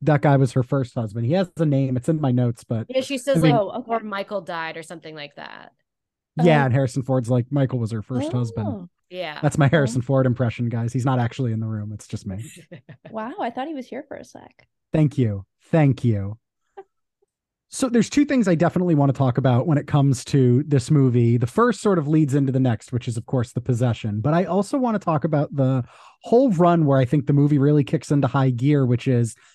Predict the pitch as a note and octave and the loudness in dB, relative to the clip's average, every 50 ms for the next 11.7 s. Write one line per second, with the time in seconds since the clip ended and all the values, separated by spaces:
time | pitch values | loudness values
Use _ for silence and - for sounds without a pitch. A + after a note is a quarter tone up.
0 | _ _ _ _ _ _ _ _ B2+ - - - - - A#3 A3 G#3+ G#3 G3+ G#3+ | _ _ _ _ _ _ _ _ -20 -20 -16 -12 -4 0 2 4 4 4 2 -2
1 | - _ _ _ _ _ _ _ _ _ _ _ _ _ _ - B3 - - - | -4 _ _ _ _ _ _ _ _ _ _ _ _ _ _ -16 -16 -12 -10 -10
2 | - - A#3 A3+ - - - - - G3 F#3 F3 C#3+ - - G3 C#3+ - - - | -4 0 2 0 0 0 -8 -10 -2 2 2 2 2 2 0 0 0 0 -6 -10
3 | - - G3+ G3+ G3+ A3 A#3+ A3+ A#3+ B3 G#3+ B3 A3 F3+ F#3 C#3+ C3 A#2 - - | -6 0 2 4 4 4 4 2 2 0 2 0 0 2 4 4 4 2 0 0
4 | C3+ B2 A2+ C3 C3+ B2+ B2 - A#2+ A2 A#2 B2 A#2 A2 - A#2+ - C#3 A#2 - | 0 2 4 4 4 2 2 0 -2 0 0 0 0 0 0 0 0 0 -2 -2
5 | - C3+ - - E3+ F3+ F3+ - A3 G3+ - - E3+ B2 A2+ A#2 C3 E3+ D#3 C#3+ | -2 -4 -2 2 2 2 2 4 0 0 0 0 0 0 2 0 0 2 2 0
6 | C#3+ D3 E3+ D#3 C#3+ C#3 - D#3 C3 A#2 A2 A2 A2+ A#2 - _ - - - - | 0 0 -2 -4 -4 -2 -2 -2 0 0 0 0 -2 -4 -6 _ -20 -20 -20 -20
7 | - _ _ - - G3 F3+ E3 F#3 G#3 A3+ - - A3+ F3+ G#3+ A3 F#3 F3+ D3 | -20 _ _ -6 -2 0 2 4 4 4 2 2 0 0 2 2 2 2 4 2
8 | C#3 B2+ - D#3 C#3+ B2 - - G3+ E3 F3 E3 E3 C#3+ D#3 D#3+ F#3+ F3+ E3 F#3 | 2 2 2 2 0 0 0 0 2 4 4 4 4 4 4 4 4 4 4 4
9 | E3+ E3 E3 D#3+ C#3+ - - - E3 C3+ - - - - D3+ C#3+ C#3 C#3 D3+ - | 4 6 4 4 2 0 -2 -2 -2 -2 -2 -4 -2 0 2 4 4 2 0 -2
10 | - - - - _ _ _ _ _ _ _ _ _ - D#3+ D3+ D3 D3+ C#3+ C3 | -6 -16 -20 -20 _ _ _ _ _ _ _ _ _ -2 2 2 2 2 2 2
11 | F3 F3 F3+ G#3 C4+ D4+ B3 C3 G#2 D2+ C2 - - | 4 6 6 6 6 4 2 0 0 -4 -6 -14 -16